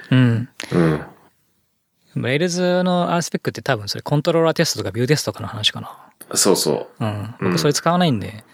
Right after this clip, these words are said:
Speaker 2: あ、そうなんだ。
Speaker 1: <laughs> あ、でもリクエストスペッ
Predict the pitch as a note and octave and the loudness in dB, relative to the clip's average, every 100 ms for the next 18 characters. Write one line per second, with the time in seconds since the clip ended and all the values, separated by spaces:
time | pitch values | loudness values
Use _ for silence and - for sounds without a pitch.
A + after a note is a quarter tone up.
0 | _ - - - G#3+ G3+ B2+ D2+ - - | _ -6 -2 0 2 2 2 2 -2 0
1 | F3 - E3+ - - _ - F#3+ - - | 2 2 -2 -2 -8 _ -8 -8 -8 -10
2 | - - - D3+ C3+ A#2 A#2 A#2+ G3 - | -12 -16 -4 0 2 2 0 2 0 2
3 | G3+ - | 0 0